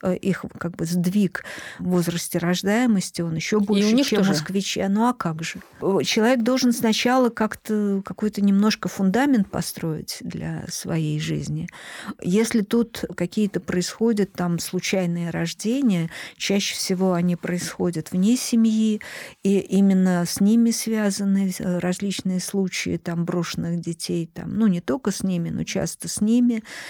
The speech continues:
Speaker 1: И, э, либо люди стремятся уехать, э, куда-то, откуда они приехали, чтобы там оставить ребёнка. Вот поэтому здесь вот, конечно, какие-то компенсаторные механизмы работают, но здесь нет такой синхронности.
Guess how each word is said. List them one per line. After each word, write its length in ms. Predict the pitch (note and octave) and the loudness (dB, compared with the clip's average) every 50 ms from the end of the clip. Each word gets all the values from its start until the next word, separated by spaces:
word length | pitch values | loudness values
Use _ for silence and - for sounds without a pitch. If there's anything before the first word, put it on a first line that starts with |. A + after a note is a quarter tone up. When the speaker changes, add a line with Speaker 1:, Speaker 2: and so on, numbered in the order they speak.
| - - - - - | -16 -18 -18 -20 -18
Speaker 1:
И, 240 | - - C#3+ C3+ F3 | -8 -4 -2 2 2
э, 180 | F#3+ F#3+ F#3 E3 D#3 | 4 4 4 4 4
либо 300 | F3+ F3+ F#3+ F#3 G3+ G#3 | 4 4 4 2 2 2
люди 240 | G#3 A3 G#3 G3+ | 2 2 2 0
стремятся 760 | G3+ - - - G#3 G#3 G#3 G#3+ G#3+ G#3 G3+ - - - G3+ | 0 -2 -4 -4 -2 0 2 2 2 0 0 -2 -4 -2 -2
уехать, 600 | F#3+ F#3+ G3 G#3 G#3+ G3 - G3 F#3+ - - - - | 0 2 2 2 2 0 -2 -6 -8 -8 -8 -12 -10
э, 640 | - - F#3 F3+ F3+ - - F#3 F#3 F#3 F3+ F#3 F#3 F#3 - | -8 -6 -6 -6 -6 -6 -6 -6 -6 -6 -6 -6 -6 -8 -8
куда-то, 640 | - F#3 F3+ F3+ F#3 F#3+ F#3+ - - F3 F3 F3 E3+ | -6 -6 -4 -2 -2 -2 -4 -4 -8 -6 -6 -4 -6
откуда 320 | E3+ - - - F#3+ F3 F3 | -6 -8 -6 -6 -4 -2 -2
они 180 | F3 F3+ F3+ | -2 -2 -2
приехали, 640 | F3+ - G3 G#3 G#3+ B3 D4+ C4+ - - G3+ F#3 E3+ | -2 -2 -4 -2 -2 -2 -2 -4 -4 -4 -4 -4 -4
чтобы 320 | E3 - - - F3+ - E3 | -4 -6 -8 -10 -8 -8 -6
там 300 | - - A#3 B3 A#3 G3+ | -4 -2 2 2 2 2
оставить 480 | F#3 - - - E3+ D#3+ D#3+ - - | 2 -2 -6 -10 -10 -10 -10 -12 -12
ребёнка. 580 | - E3+ E3 - - - - - - - - G#3+ _ _ - - | -12 -12 -10 -10 -10 -12 -12 -16 -18 -20 -20 -20 _ _ -16 -10
Вот 140 | - - - - | -10 -10 -10 -8
поэтому 880 | - F#3 F#3+ G3+ G#3+ G#3+ - A#3 A#3 A#3 A#3+ A#3 A#3 A#3 A#3 A3+ - - D#3 | -8 -4 -4 -4 -4 -2 0 2 4 4 6 6 6 6 4 2 0 -2 -4
здесь 400 | E3+ F#3+ - A#3 C4 C4+ - - | -4 -2 0 0 2 2 2 0
вот, 120 | B3+ A#3+ | -2 0
конечно, 440 | - B3+ B3 D4 E4 D#4 - A#3+ G#3 | 0 2 4 4 4 4 2 0 0
какие-то 380 | - G3+ G3 - B3 A#3 G#3+ | 0 0 2 2 0 0 0
компенсаторные 840 | - - G3 G3 - G3 - - G#3 G3+ G3+ - A#3+ A3 G#3 G3+ G3 | -2 -2 -4 -2 -2 -2 -2 -2 -2 -2 0 0 0 2 2 2 2
механизмы 640 | F#3+ G3 F#3+ - G3+ G3+ G3+ G#3 G3 F3 F#3+ F#3+ F#3 | 2 2 2 2 2 4 4 4 4 2 2 0 0
работают, 720 | F3+ G3 G3+ G3+ A3 C#4 D#4+ D4+ - - G3+ F#3+ F#3 - - G3 | 2 2 0 2 2 2 0 0 0 0 0 0 0 0 -2 0
но 380 | - G3 G3+ A3+ A#3 A#3 G#3+ B2 | 2 2 2 4 4 2 2 2
здесь 300 | G3+ G3 A3 A3+ - - | 0 0 0 0 2 2
нет 180 | B3+ C#4 C4+ - | 0 0 0 -2
такой 240 | A#3 A3+ - A#3 | -4 0 0 0
синхронности. 960 | G#3 - - A3 A3 - B3 B3+ A#3+ F#3+ D#3 - - - - - - - - | 0 2 2 0 2 2 2 4 4 4 2 0 -4 -6 -6 -8 -10 -14 -14